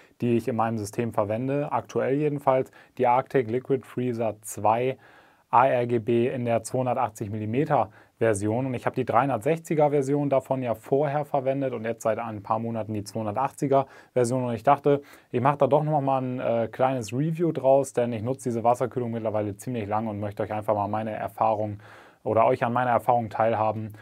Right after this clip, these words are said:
ähm, wie gut die Wasserkühlung sich denn so schlägt und wie es da im Detail mit aussieht. Ihr könnt euch wahrscheinlich schon denken, wie bei anderen Arctic-Wasserkühlungen in der Vergangenheit, dass das wahrscheinlich ziemlich gut ausfallen wird und das wird es auch, das kann ich jetzt schon mal vorweg sagen.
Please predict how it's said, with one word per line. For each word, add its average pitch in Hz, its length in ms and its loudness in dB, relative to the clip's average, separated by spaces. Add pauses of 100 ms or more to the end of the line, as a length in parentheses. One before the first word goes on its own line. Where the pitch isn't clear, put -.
(180)
ähm, 104 460 -2
wie 117 160 -4
gut 120 240 -6
die 113 100 -4
Wasserkühlung 110 640 -2
sich 104 160 -6
denn 104 160 -6
so 98 100 -10
schlägt 127 440 0
und 107 600 -6
wie 117 80 -2
es 113 100 -6
da 107 180 2
im 113 160 -4
Detail 107 400 -2 (240)
mit 117 100 -2
aussieht. 113 320 2
Ihr 104 60 0
könnt 135 180 2
euch 156 120 2
wahrscheinlich 143 340 0
schon 120 140 -6
denken, 143 500 -4
wie 120 100 -4
bei 120 160 2
anderen 127 360 -2
Arctic-Wasserkühlungen 120 880 -4
in 113 60 -6
der 107 100 -6
Vergangenheit, 113 500 -4 (300)
dass 120 160 2
das 131 120 0
wahrscheinlich 120 440 -2
ziemlich 131 280 -4
gut 151 160 -4
ausfallen 139 500 -2
wird 131 180 -2
und 123 100 -6
das 107 240 -4
wird 151 140 4
es 120 160 0
auch, 107 120 0
das 107 160 -8
kann 113 140 -6
ich 110 80 -8
jetzt 110 160 -4
schon 107 120 -6
mal 101 100 -2
vorweg 98 320 -6
sagen. 104 340 0